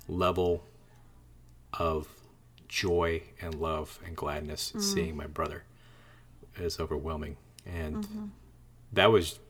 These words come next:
Speaker 1: not after, you know, any major rupture. He didn't, like, sell me
Speaker 2: You didn't steal his, steal
Speaker 1: into
Speaker 2: his fortune
Speaker 1: slavery
Speaker 2: or
Speaker 1: or
Speaker 2: anything
Speaker 1: anything
Speaker 2: either,
Speaker 1: like
Speaker 2: yeah.
Speaker 1: that. No.
Speaker 2: <laughs>
Speaker 1: Um, but just, just that moment. And, and then thinking about this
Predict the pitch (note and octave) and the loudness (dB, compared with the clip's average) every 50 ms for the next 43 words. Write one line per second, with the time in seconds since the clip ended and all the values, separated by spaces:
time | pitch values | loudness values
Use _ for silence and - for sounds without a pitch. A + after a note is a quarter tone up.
0 | - F#2+ F#2 F2+ E2+ E2 E2+ E2 D#2 - - E2+ D2+ D2 - - - - F#2 E2 | -6 -2 2 2 2 4 4 2 0 2 2 2 2 2 0 -4 -6 -6 -4 -4
1 | D2+ - - - F2+ F2 E2+ E2+ E2 D#2+ D2+ D#2 D#2+ F2+ G2 - - - D#2 D2+ | -4 -6 -6 -6 -4 -2 0 0 0 0 0 0 0 0 0 0 0 -2 -2 -2
2 | D#2+ - E2+ D#2 E2 D#2+ D#2 D2 D2+ C#2+ C2+ - - - - - - - - - | 0 -2 2 4 4 4 2 2 -6 -6 -6 -8 -16 -20 -20 -20 -20 -20 -20 -20
3 | - - - - - - - - - - - - - - - D#2+ D#2+ D#2 D#2 - | -20 -20 -20 -20 -20 -20 -20 -20 -16 -10 -6 -4 -2 0 0 0 0 0 -2 -2
4 | - - - - A#3+ C4+ C#4+ D4 C#4 G#3+ F#3+ - - - - G#3 F#3+ F#3 F#3 F3+ | -4 -4 0 4 6 6 8 8 8 6 6 4 0 0 2 2 4 4 2 2
5 | - - - - - G3 F#3 E3+ F3 E3 - - - - G#2+ G#2+ G2+ - D#2+ D2+ | 0 -4 -6 -4 0 2 2 4 4 4 2 4 4 6 6 6 6 6 4 4
6 | C#2 - D#2+ D#2+ E2 D#2+ D#2+ D#2+ E2 E2+ E2+ D#2+ D#2 D#2+ A#2+ - E2+ E2+ - - | 4 2 2 2 2 0 0 -2 -2 -2 0 0 0 0 0 2 0 0 0 -4
7 | - - - - - F2+ E2 D#2 D2+ - A#3+ - - - - A3+ - - - - | -12 -20 -12 -4 0 2 2 2 0 -2 -6 -8 -8 -10 -10 -10 -10 -10 -12 -12
8 | - - - - - F2 E2 D#2+ D#2 D2+ D#2 D#2 - - - - - - - - | -12 -12 -10 -6 -4 -2 -2 -2 -2 -4 -4 -6 -8 -10 -20 -20 -20 -20 -20 -20
9 | - - - - - - G#2 G2+ - - - G#2+ G2+ - - - - - - - | -20 -20 -20 -8 2 6 6 6 6 8 6 6 6 6 2 -2 -4 -2 4 6
10 | A2+ - - - A2+ G#2 F#2+ F#2+ G#2 A2+ C3+ B2+ F2+ - F2+ F2+ - G#2+ G2+ G2+ | 6 6 6 8 8 8 8 8 6 6 6 6 4 2 0 0 0 2 2 2
11 | F#2+ F#2 - - B2+ C3 C3 C3 A#2 G#2 F#2+ G2+ F#2+ F#2 F#2 - - G2 F#2+ F#2 | 2 2 4 6 6 8 8 8 8 8 8 8 8 6 6 4 4 4 4 4
12 | - - - - | 4 4 2 2